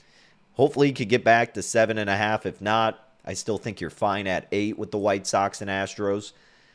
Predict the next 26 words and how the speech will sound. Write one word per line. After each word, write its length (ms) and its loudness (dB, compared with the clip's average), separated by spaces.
And 460 0
for 100 -6
the 80 -2
Cubbies 600 2
and 300 -4
obviously 760 0
the 80 -6
Braves, 760 4
now 420 2
it's 180 -4
been 200 -2
re-, 280 -4
uh, 320 2
originally 480 -4
it 60 0
was 160 -4
kinda, 200 -6
like, 220 -4
off 240 -2
the 80 -6
board, 400 -6
but 100 -10
it 80 -14
got 220 -2
posted 420 -8
again. 360 -12